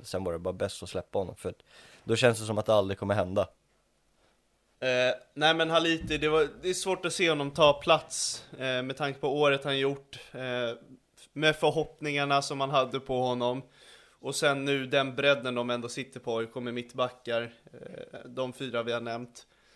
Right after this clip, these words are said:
Speaker 2: Så det, det känns som ett rätt beslut att låta honom gå. Eh, fick en ganska fin, eh,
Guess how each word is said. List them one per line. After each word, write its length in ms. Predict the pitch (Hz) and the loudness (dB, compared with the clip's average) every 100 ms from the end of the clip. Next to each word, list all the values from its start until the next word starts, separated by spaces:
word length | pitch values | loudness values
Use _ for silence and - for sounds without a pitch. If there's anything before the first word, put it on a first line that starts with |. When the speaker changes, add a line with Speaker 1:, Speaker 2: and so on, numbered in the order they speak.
| _ _ _ | _ _ _
Speaker 2:
Så 160 | - | -4
det, 260 | 139 143 139 | 2 2 2
det 280 | 135 - 143 | -2 -6 -2
känns 300 | 165 147 135 | 0 -2 -2
som 160 | 139 | -4
ett 200 | 123 117 | -4 -4
rätt 400 | - 120 139 139 | -6 0 0 0
beslut 480 | - 131 - 131 113 | -8 -8 -4 -4 -4
att 60 | 117 | -4
låta 240 | 120 120 | -2 -2
honom 180 | 120 117 | -6 -6
gå. 180 | 120 110 | -4 -4
Eh, 1300 | 110 - _ - - _ _ _ _ _ - - - | -4 -10 _ -20 -20 _ _ _ _ _ -20 -18 -18
fick 240 | - 156 180 | -14 -8 -4
en 240 | 175 170 | -4 -2
ganska 320 | 156 170 170 | 2 2 2
fin, 460 | 135 151 165 226 196 | -2 -4 -6 -6 -2
eh, 480 | 156 143 135 131 | 2 4 4 2